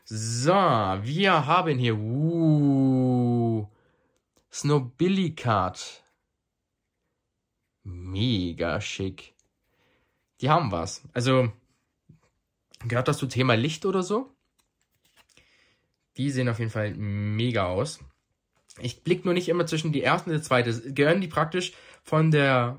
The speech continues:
Rare, also von dem, vom Seltenheitswert zur selben Sch-, Sache? Weil da, ich sehe da jetzt keinen Unterschied. Also, ne, bis auf dass es klar verschiedene Pokémon sind. Aber das sind jetzt nicht verschiedene Holo-Karten. Ach, und da unten stehen die Nummern dran.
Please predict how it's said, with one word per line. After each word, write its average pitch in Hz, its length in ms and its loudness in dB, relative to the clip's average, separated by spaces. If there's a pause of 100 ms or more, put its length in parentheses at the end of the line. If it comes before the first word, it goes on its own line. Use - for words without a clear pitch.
Rare, 151 800 2 (540)
also 135 160 -4
von 139 100 0
dem, 131 160 -2
vom 131 180 -6
Seltenheitswert 165 760 0 (280)
zur 131 160 -8
selben 123 580 0
Sch-, - 200 -16 (160)
Sache? 156 380 -2 (480)
Weil - 100 -6
da, 156 80 -4
ich 147 160 -8
sehe 196 140 -4
da 233 60 0
jetzt 208 200 -2
keinen 196 140 -6
Unterschied. 277 600 -12 (280)
Also, 113 280 -6 (760)
ne, 123 160 -2
bis 123 220 -8
auf 104 80 -8
dass 107 160 -6
es 104 100 -12
klar 110 180 -4
verschiedene 101 320 -8
Pokémon 107 360 -8
sind. 95 200 -14 (240)
Aber 113 120 -10
das 117 100 -4
sind 123 80 -4
jetzt 123 200 -2
nicht 180 140 -8
verschiedene 175 420 -4
Holo-Karten. 110 500 -6 (160)
Ach, 302 140 -8
und 156 120 0
da 131 60 2
unten 151 220 -2
stehen 143 160 -4
die 117 80 -2
Nummern 117 240 -4
dran. 95 240 -8